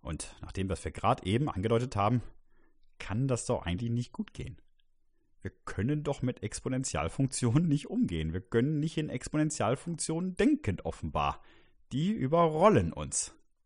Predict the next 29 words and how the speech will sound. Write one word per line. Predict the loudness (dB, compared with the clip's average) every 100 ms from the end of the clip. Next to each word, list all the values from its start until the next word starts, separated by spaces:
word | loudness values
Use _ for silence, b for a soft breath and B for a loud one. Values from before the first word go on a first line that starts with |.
| _ -12
Und | -10 -10 -14 -20 _
ich | -14
habe | -2 0
ja |
in | 2
dieser | 0 -2
Vorlesung | -2 -2 2 2 2 0 -14 b b b b b
nun | -6 -2
wirklich | 4 4 2
bisher | 0 4 6
keinen | 6 6
Hehl | 6 6
draus | 6 2 0
gemacht, | 0 0 -2 -8 -8
dass | -6
mir | -4 -4
vor | 0
allem | 4 6 6
das | 2 0 -8 -6
Thema | -2 2 2 0 -4
Klimawandel | -2 2 2 2 2 2 2 0 -2
große | -4 -4 -2 -4
Sorgen | 2 4 4 4 -4
bereitet | -6 -4 -2 -2 -4 -4 -16 -14
und | -14
das | -10
Thema | -4 -2 -2
Klimaschutz | -4 -4 -4 0 -2 -2 -6
eine | -4 -4 -6